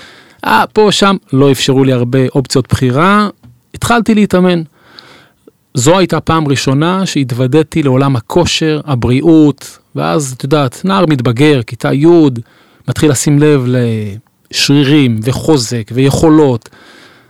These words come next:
התחלתי להתחבר לזה, ופה גם איכשהו הבנתי שהתזונה היא חלק בלתי נפרד.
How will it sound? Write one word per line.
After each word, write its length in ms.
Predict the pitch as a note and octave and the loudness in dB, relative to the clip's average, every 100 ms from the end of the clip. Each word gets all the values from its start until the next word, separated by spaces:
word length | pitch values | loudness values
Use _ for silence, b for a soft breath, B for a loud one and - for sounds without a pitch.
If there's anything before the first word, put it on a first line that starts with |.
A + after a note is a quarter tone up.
| b - | b -4
התחלתי 220 | A3 A#3+ | 0 2
להתחבר 440 | B3 - G3 G#3 | 2 2 2 4
לזה, 220 | G#3 C#3+ B2 - | 2 2 -4 -2
ופה 500 | C3+ C3+ F#3+ G3 G#3 F3 | -2 0 2 4 4 2
גם 240 | D#3 D#3 | 0 0
איכשהו 380 | E3 - - D#3+ | -2 -2 2 2
הבנתי 380 | C3 D#3+ F3 E3+ | 4 0 0 -2
שהתזונה 600 | - C3+ A#2 B2+ D#3+ F3+ | 0 -2 0 0 0 -2
היא 160 | D#3+ | -4
חלק 420 | A2 E3+ E3+ D3+ - | -2 0 0 -2 -6
בלתי 360 | C3 C#3 C3+ | 0 0 0
נפרד. 440 | C3+ A#2 B2+ A#2+ | -2 -2 -2 -2